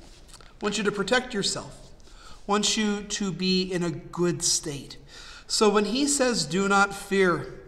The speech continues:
you know, some people hear, "Do not fear," and think, "Well, that means I can do whatever I want and I won't have to be afraid, right? I won't have fear." So I want to talk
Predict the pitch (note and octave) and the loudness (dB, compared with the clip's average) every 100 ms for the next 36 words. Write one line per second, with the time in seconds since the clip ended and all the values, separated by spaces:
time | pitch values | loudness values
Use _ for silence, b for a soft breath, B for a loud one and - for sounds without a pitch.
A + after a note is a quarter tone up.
0 | - B B B B B B B B B | -20 B B B B B B B B B
1 | B B F#3+ F#3+ G3 B3 A#3 B3+ - G#3 | B B 0 2 2 0 0 -2 2 4
2 | F#3+ - - - - G#3+ G3 E3+ C#3+ F#3+ | 4 0 -10 -14 -8 2 4 4 0 0
3 | F#3 F3+ F3+ G3 F3 E3 F#3+ F3 F#3 F#3+ | 2 2 2 2 2 0 -4 -2 0 0
4 | F#3+ F3 F3+ F3+ F3+ F3+ F3 F3 F3 F3 | 0 0 0 0 2 4 4 4 4 4
5 | A3 D#4 E3+ F3 F#3 F3+ F3+ F3+ - D4+ | 4 0 0 0 0 -2 -2 -2 -2 -4
6 | F3 D#3+ F#3+ B3+ - B B B B - | -2 0 0 -2 -8 B B B B -6
7 | F3 F#3+ G3 A3+ A3 C#4 C4 C#3+ - - | 0 4 8 6 6 4 4 4 -4 -12
8 | - - - - - - - - - B | -16 -20 -20 -20 -20 -20 -20 -20 -20 B
9 | B B B - - G3 G3 A#3+ A#3 G#3+ | B B B -8 4 4 4 0 4 4
10 | G#3+ G#3 | 4 2